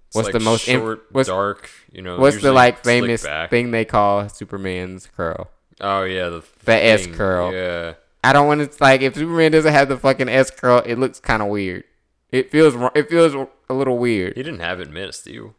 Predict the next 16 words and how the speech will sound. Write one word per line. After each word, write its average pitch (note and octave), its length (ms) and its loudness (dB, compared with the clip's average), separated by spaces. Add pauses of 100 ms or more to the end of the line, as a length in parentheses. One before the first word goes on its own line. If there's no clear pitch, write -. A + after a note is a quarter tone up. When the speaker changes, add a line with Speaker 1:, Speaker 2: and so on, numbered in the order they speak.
(100)
Speaker 2:
He A#2+ 120 -8
didn't, A#2 360 0
but G2 140 -4
that G#2+ 160 2
was, G2 180 -6
like, G2+ 420 -2
Man B2+ 180 -2
of B2 60 -4
Steel B2 240 -2
wasn't A2 280 -2
a G#2+ 60 -10
Superman G2 480 -10
movie. F2 280 -6
It F2 60 -8
was E2+ 160 -12
about F#2+ 400 -2